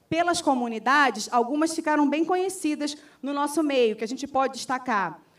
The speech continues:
o discipulado, a cobertura espiritual, lembram dessas expressões?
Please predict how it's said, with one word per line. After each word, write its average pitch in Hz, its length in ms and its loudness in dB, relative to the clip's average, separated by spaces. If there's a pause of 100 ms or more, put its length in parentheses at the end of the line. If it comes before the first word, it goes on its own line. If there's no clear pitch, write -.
(180)
o 240 80 -6
discipulado, 269 840 4 (920)
a 214 80 -6
cobertura 247 880 0 (200)
espiritual, 240 760 2
lembram 254 480 0 (160)
dessas 214 460 -8
expressões? 320 800 -2